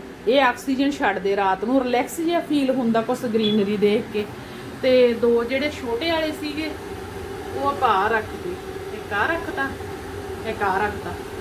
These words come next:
ਮੈਂ ਤਾਂ ਧਨਵਿੰਦਰ ਨੂੰ ਕਿਹਾ, ਮੈਂ ਕਿਹਾ, "ਆਹ ਤਿੰਨੇ ਚੀਜ਼ਾਂ ਚੱਕ ਕੇ ਨਹੀਂ ਇੱਥੇ ਸਾਰੇ ਲੈਣ ਵਾਰ ਲਿਆ ਕੇ, ਵੀ ਛੋਟੇ ਜਿਹੜੇ ਬਾਹਲੇ ਵੱਡੇ ਨਹੀਂ ਹੋਣਗੇ ਤੇ ਇੱਥੇ ਲਿਆ ਕੇ ਰੱਖ ਲਾ ਉਹਨਾਂ ਨੂੰ, ਤਿੰਨ ਚਾਰ ਹੋਰ ਲਿਆ ਕੇ ਰੱਖ ਲਈ।"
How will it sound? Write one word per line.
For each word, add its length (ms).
ਮੈਂ 80
ਤਾਂ 80
ਧਨਵਿੰਦਰ 380
ਨੂੰ 80
ਕਿਹਾ, 120
ਮੈਂ 100
ਕਿਹਾ, 120
"ਆਹ 160
ਤਿੰਨੇ 220
ਚੀਜ਼ਾਂ 320
ਚੱਕ 160
ਕੇ 80
ਨਹੀਂ 120
ਇੱਥੇ 180
ਸਾਰੇ 420
ਲੈਣ 320
ਵਾਰ 260
ਲਿਆ 360
ਕੇ, 120
ਵੀ 80
ਛੋਟੇ 380
ਜਿਹੜੇ 300
ਬਾਹਲੇ 220
ਵੱਡੇ 280
ਨਹੀਂ 240
ਹੋਣਗੇ 480
ਤੇ 500
ਇੱਥੇ 280
ਲਿਆ 220
ਕੇ 160
ਰੱਖ 300
ਲਾ 120
ਉਹਨਾਂ 180
ਨੂੰ, 100
ਤਿੰਨ 200
ਚਾਰ 240
ਹੋਰ 260
ਲਿਆ 340
ਕੇ 80
ਰੱਖ 280
ਲਈ।" 120